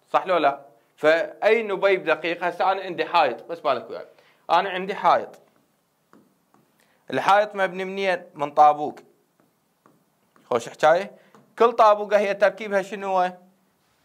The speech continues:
الكيميائي اللون الوردي. كل طابوقة تركيبها الكيميائي شنو هو؟ اللون الوردي.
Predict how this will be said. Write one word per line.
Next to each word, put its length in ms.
الكيميائي 760
اللون 640
الوردي. 500
كل 100
طابوقة 640
تركيبها 400
الكيميائي 360
شنو 180
هو؟ 260
اللون 300
الوردي. 420